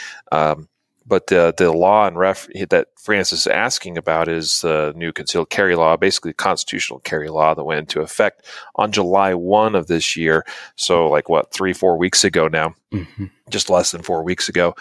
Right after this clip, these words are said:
Speaker 1: Uh, and, I mean, we've talked, I think we've talked about it before, or at least touched on it,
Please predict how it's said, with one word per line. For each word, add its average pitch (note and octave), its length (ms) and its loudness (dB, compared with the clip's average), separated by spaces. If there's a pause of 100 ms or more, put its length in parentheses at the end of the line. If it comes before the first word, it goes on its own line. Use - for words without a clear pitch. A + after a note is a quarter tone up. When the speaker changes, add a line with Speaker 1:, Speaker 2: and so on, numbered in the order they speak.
(480)
Speaker 1:
Uh, G2+ 520 4 (140)
and, G#2+ 680 2
I A#2 100 2
mean, C3+ 140 -2
we've C#3+ 260 2
talked, - 320 0
I A#2 60 0
think B2+ 140 -4
we've A2+ 160 -2
talked B2 340 -2
about A#3 220 2
it A3 40 0
before, G3+ 420 2
or - 20 4
at A#2 60 0
least A2 180 -4
touched D3 240 -2
on D3 160 2
it, D3 120 -2